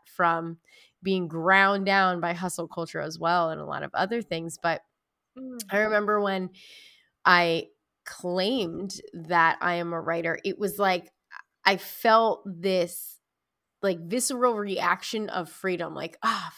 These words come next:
Speaker 1: finally, like, I could just say it. I could just claim it now. And, and this is it. And I know it."
Speaker 2: Yes. Oh my gosh. Okay. So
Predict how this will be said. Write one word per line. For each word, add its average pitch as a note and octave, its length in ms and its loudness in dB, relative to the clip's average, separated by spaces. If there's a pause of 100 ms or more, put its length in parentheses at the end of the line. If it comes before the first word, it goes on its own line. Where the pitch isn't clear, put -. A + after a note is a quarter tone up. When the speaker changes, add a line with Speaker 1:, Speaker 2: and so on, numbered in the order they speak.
(100)
Speaker 1:
finally, G3 600 -8
like, G3 180 -2
I G#3+ 140 4
could G#3+ 140 -10
just A3+ 200 -8
say G3+ 220 0
it. - 80 -4
I F#3 100 0
could E3+ 100 -8
just E3 180 -8
claim G3 300 -4
it C#3+ 80 -6
now. G#3+ 220 0
And, D#3+ 340 -10
and E3 240 -6
this F3 260 -4
is D#3+ 180 -12
it. E3 240 -4
And D#3+ 100 -10
I C#3+ 80 -10
know D#3+ 340 -6
it." - 160 -12 (880)
Speaker 2:
Yes. - 1160 -20 (100)
Oh B3 180 -10
my A#3+ 180 -8
gosh. A3 540 -6 (100)
Okay. A3+ 500 -6
So B3 760 -2